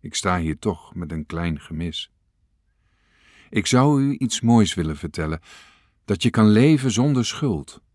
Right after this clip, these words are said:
dat alles is gegeven en alles is vergeven, en dat dit bad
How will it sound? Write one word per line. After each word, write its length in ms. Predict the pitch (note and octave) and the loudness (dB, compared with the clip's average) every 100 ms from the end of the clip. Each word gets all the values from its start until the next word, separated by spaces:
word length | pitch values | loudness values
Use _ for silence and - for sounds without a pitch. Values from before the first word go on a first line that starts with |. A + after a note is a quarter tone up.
| - | -14
dat 240 | F#2+ - | -12 -4
alles 280 | D3 D3+ - | -2 -2 -2
is 140 | A#2+ | -4
gegeven 680 | - G2+ - G#2+ E2+ - D2 _ _ _ _ _ _ _ - | -4 -6 -2 -2 -2 -6 -18 _ _ _ _ _ _ _ -10
en 200 | F#2 - | -8 -6
alles 320 | G#2+ G#2+ G2 | -4 -4 -4
is 180 | E2+ - | -8 -8
vergeven, 720 | C3+ A2 - C#2+ D2 - _ _ _ _ _ _ _ _ _ - | -8 -8 -10 -12 -12 -20 _ _ _ _ _ _ _ _ _ -10
en 140 | F2+ | -6
dat 160 | E2 - | -6 -4
dit 180 | E2+ | -6
bad 300 | D#2+ F#2+ - | -4 -6 -8